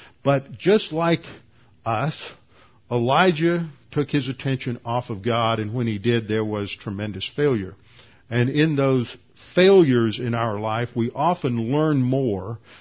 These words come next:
than we do in those times of spiritual success and spiritual victory. What we see when we come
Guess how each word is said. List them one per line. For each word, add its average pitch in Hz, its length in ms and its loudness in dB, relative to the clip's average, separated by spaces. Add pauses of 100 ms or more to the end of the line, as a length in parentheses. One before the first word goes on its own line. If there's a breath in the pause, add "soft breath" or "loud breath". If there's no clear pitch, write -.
(220 loud breath)
than 127 300 4
we 123 160 4
do 135 420 4
in 123 340 -4
those 113 340 -2
times 120 580 -4
of 113 140 -10
spiritual 131 640 0
success 110 800 -6 (440 loud breath)
and 113 340 -4
spiritual 113 880 0 (440 loud breath)
victory. 120 540 2 (1600)
What 170 160 4
we 139 100 6
see 170 240 4
when 147 180 4
we 127 120 2
come 147 240 0